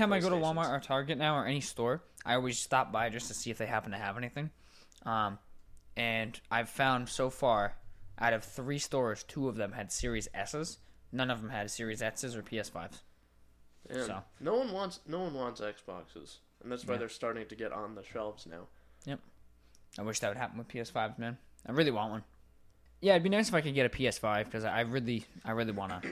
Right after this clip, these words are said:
Speaker 1: <clears throat> play some, uh, high frame rate console games 'cause I, I do love their exclusives, you know.
Speaker 2: Let's look at, uh, Amazon.
Speaker 1: For what, P S fives?
Speaker 2: Uh, sh-, nine hundred and twelve dollars.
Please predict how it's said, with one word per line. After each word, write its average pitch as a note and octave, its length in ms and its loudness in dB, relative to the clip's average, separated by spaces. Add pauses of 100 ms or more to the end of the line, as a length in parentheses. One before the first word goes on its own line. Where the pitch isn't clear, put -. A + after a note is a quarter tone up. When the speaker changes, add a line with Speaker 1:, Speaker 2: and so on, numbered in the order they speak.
(120)
Speaker 1:
<clears throat> - 220 -20
play G#2 200 0
some, G2 360 -4
uh, F#2+ 240 -4
high G#2 240 0
frame G#2 360 -2
rate G2+ 220 -4 (460)
console A#2+ 320 -2
games G#2 260 -6
'cause A2+ 140 -4
I, A#2+ 140 0
I B2 80 0
do B2+ 200 -2 (120)
love G#2 280 -2 (140)
their G2+ 140 -4
exclusives, G2+ 480 -6
you G2 80 -8
know. G#2 120 -4 (280)
Speaker 2:
Let's - 180 -12
look - 160 -12
at, C#3 160 -4
uh, A#2+ 220 -4 (500)
Amazon. A2+ 640 -8 (580)
Speaker 1:
For - 200 -2
what, G2+ 160 2
P - 140 -8
S - 160 -2
fives? C#3 380 -6
Speaker 2:
Uh, C3 1040 0 (380)
sh-, - 280 -8
nine C#3 320 2
hundred F3 280 2
and D#3+ 120 -2
twelve D3+ 320 2
dollars. A#2+ 600 0